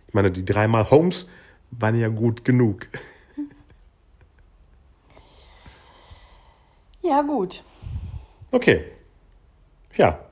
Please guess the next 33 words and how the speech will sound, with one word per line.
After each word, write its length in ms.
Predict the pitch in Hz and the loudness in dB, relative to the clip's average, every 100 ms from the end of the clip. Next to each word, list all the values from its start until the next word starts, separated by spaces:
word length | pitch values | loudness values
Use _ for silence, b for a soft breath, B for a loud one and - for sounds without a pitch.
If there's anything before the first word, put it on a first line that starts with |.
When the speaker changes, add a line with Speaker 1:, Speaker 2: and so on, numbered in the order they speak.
| _ - | _ 0
Speaker 1:
wieder 260 | 143 147 | 4 4
ein 140 | 139 123 | 4 2
Fun-Tag 520 | - 143 147 139 139 | 0 0 2 0 0
im 100 | 147 | -2
Moviepark. 460 | 151 101 - 87 85 _ _ _ | -2 -4 -6 -12 -14 _ _ _
Speaker 2:
Fun-Tag 380 | - 233 240 240 | -12 -12 -12 -14
am 180 | 226 220 | -14 -14
Speaker 1:
Oh, 60 | 208 | 0
das 80 | 208 107 120 180 | 2 4 2 -2
Speaker 2:
Moviepark. 20 | |
Speaker 1:
ist 60 | 131 | 0
ein 100 | 120 | 0
gutes 220 | 117 113 | 0 -4
T-Shirt, 540 | - 117 101 - - | -8 -4 -4 -4 -6
äh, 40 | 107 | -2
Logo, 460 | 101 104 101 - 117 | 2 2 0 -2 -6
Schlo-, 320 | - 123 120 | 0 2 2
Slogan-Logo, 800 | - 117 113 110 110 110 104 104 | 4 4 6 4 4 4 2 0
was 160 | 107 - | -4 -6
wir 80 | 107 | -4
mal 160 | 104 | -4
drucken 320 | 101 117 110 | -2 -4 -4
sollten. 260 | 95 101 104 - _ _ _ 285 | -6 -6 -8 -16 _ _ _ -2
Speaker 2:
Ja. 200 | 247 220 | 0 -2
Speaker 1:
Und 1160 | - _ _ _ _ _ _ _ _ _ - | -8 _ _ _ _ _ _ _ _ _ -10
Speaker 2:
Können 140 | 110 107 | -4 0
wir 40 | |
Speaker 1:
uns 80 | 104 | 0
Speaker 2:
uns 40 | - | 4
Speaker 1:
selber 220 | 117 98 | 4 2
Speaker 2:
jetzt 60 | |
Speaker 1:
verkaufen. 400 | 101 101 92 - - | -2 -2 -4 -4 -14
Speaker 2:
und, 200 | 214 | -16